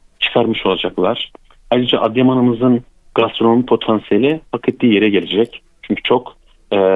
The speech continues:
birçok kadim medeniyete ev sahipliği yapmış bir coğrafyadan bahsediyoruz Adıyaman'dan bahsedince. Asurlardan, Bizans, Roma'dan, e, geçmiş, e,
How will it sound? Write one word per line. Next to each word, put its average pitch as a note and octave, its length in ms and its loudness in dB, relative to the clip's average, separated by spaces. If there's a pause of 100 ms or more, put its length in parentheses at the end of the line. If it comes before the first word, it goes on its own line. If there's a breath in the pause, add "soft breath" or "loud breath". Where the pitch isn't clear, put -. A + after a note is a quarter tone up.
(120)
birçok A2+ 440 -4
kadim G#2+ 420 0
medeniyete G2+ 480 0
ev A2 60 0 (100)
sahipliği B2 360 0
yapmış A#2+ 480 -2
bir - 280 -4 (100)
coğrafyadan A2 560 0
bahsediyoruz F2+ 600 -2
Adıyaman'dan F2+ 1120 -6
bahsedince. F#2+ 580 -6 (500 soft breath)
Asurlardan, G2+ 840 0
Bizans, G2 440 -2 (300)
Roma'dan, G2 560 0 (540)
e, G2 60 2 (1000)
geçmiş, G2+ 760 -2
e, G2+ 300 2